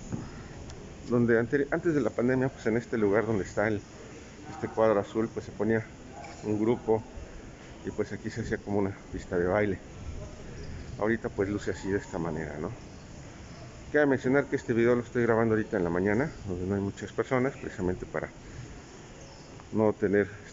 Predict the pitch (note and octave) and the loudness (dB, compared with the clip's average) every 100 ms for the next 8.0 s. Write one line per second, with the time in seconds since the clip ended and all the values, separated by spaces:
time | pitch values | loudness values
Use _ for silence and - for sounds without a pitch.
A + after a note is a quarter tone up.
0 | - - - - G#2 - F2 G#2+ F#2+ F#2+ | -14 -14 -14 -4 -2 -2 -2 0 2 2
1 | B2+ C#3 C3 - C3+ C#3 D#3 - - - | 6 6 4 2 2 2 0 -6 -18 -18
2 | - - - - - - - - - - | -18 -16 -16 -14 -18 -18 -18 -18 -18 -18
3 | - - - - - - - - - - | -18 -18 -16 -16 -16 -16 -18 -18 -18 -18
4 | - - - - - - C#3 C3 B2+ G#2+ | -18 -18 -18 -18 -18 -2 4 6 6 4
5 | - - - B2 B2 A2+ - A2 G#2+ C3+ | -6 -16 0 4 4 2 0 2 2 2
6 | C#3+ C3+ - G2+ F#2+ B2 C3 C3 - F2 | 0 0 -2 -2 0 0 0 -2 -10 -6
7 | E2+ - A#2+ B2 C3 - A2+ A#2 C3+ | -6 -2 0 0 -2 0 0 2 0